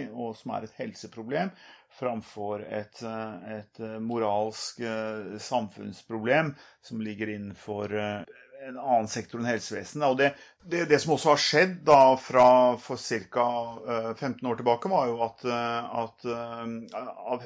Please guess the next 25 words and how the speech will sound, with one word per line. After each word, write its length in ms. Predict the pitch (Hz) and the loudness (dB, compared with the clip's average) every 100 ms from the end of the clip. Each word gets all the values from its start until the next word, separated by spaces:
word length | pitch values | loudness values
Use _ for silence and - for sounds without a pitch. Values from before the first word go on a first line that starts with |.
| 123 127 | -10 -8
behandling 560 | 123 113 107 113 123 | -4 -4 -4 -4 -2
av 100 | 127 131 | 0 -2
avhengighetslidelser 840 | 123 107 107 - 120 117 117 143 | -4 -8 -10 -8 -8 -8 -10 -10
ble 140 | 143 143 | -10 -8
flyttet 380 | 135 - 117 107 | -10 -10 -14 -14
inn 320 | 104 101 104 | -14 -12 -10
i, 80 | 117 127 | -12 -14
i 140 | 117 113 117 113 | -12 -12 -12 -8
helsesektoren. 640 | 127 - 107 110 - 254 - - - _ | -8 -8 -10 -14 -6 -6 -6 -12 -20 _
Og 100 | 135 | -6
det 80 | 165 | -2
var 160 | 131 117 | -2 -4
jo 80 | 117 | -8
en 80 | |
stor 560 | - - - 117 127 143 127 | -12 -14 -14 -12 -8 -6 -6
endring. 480 | 120 123 151 143 - _ _ _ - | -6 0 0 0 -8 _ _ _ -8
Eh, 400 | 123 120 117 117 | -4 -2 -4 -6
det 380 | 110 113 120 | -10 -14 -10
var 100 | 123 | -10
tidligere 400 | - 123 107 107 | -8 -8 -8 -12
sosialvesenet 960 | - 110 127 107 107 110 107 143 147 143 | -14 -12 -8 -8 -8 -10 -10 -8 -8 -6
som, 260 | 131 123 127 123 | -6 -4 -4 -6
eh, 400 | 127 123 123 120 113 | -8 -10 -12 -14 -12
som, 240 | 123 123 120 | -8 -8 -8
eh, 320 | 120 110 104 | -10 -12 -12